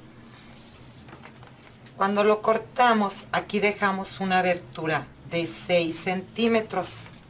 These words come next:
que abrimos el trazo para dejar este espacio.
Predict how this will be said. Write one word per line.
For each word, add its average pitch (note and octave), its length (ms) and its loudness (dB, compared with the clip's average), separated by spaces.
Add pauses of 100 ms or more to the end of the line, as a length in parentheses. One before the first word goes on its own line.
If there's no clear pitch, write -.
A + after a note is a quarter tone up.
(480)
que F3 100 2
abrimos E3+ 600 2
el F#3+ 160 -2
trazo F#3 580 0 (140)
para D3+ 260 2
dejar C#3+ 420 -2 (120)
este D3 460 -6
espacio. G#3+ 580 -2